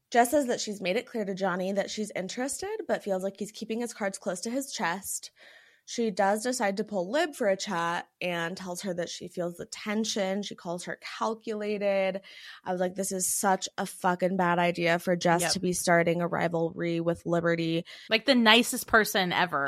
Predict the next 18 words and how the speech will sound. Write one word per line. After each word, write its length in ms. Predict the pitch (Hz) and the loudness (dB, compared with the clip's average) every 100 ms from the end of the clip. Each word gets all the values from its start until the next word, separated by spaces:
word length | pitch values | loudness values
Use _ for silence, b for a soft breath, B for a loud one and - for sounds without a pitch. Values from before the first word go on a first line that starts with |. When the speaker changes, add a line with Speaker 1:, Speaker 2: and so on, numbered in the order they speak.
| 147 | 0
Speaker 1:
She 80 | 233 | -2
kinda 420 | - 208 202 226 | 2 6 6 6
saves 520 | 233 226 214 214 208 | 6 6 6 4 2
it 280 | 220 214 - | 6 6 4
later, 600 | 226 208 208 214 214 208 | 2 2 4 6 6 4
and 120 | - 196 | 2 2
then 160 | 185 | 2
she 260 | 190 190 175 - | -2 -6 -8 -8
kind 480 | - - 202 185 | -8 -4 -2 -2
of 260 | 175 175 - | -4 -8 -8
ruins 420 | 175 156 151 175 | -4 0 0 2
it 60 | 180 | 6
<laughs> 20 | |
again. 640 | 277 349 226 320 302 285 - 175 | 8 8 8 4 0 0 -2 2
Speaker 2:
Yep. 220 | 156 - - 427 403 339 B B B B - _ - | 2 2 -10 -14 -14 -16 B B B B -20 _ 4
Speaker 1:
Jess 220 | 220 240 | 4 4
is 100 | 202 | 2
like, 480 | 196 180 175 - | 6 6 4 -4